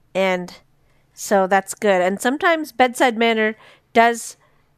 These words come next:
make up for when you're like, "Oh, why am I just stuck?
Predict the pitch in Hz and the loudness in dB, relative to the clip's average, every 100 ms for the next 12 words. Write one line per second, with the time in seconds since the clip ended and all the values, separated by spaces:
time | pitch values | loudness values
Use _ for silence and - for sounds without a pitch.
0 | _ 214 247 208 214 - - 208 202 196 | _ -2 0 2 0 0 -2 2 2 0
1 | 196 196 202 196 190 - 190 180 180 190 | -4 -4 -2 2 0 0 -6 -6 0 2
2 | 202 202 190 - - 190 - | 2 0 -4 -8 -2 -2 -4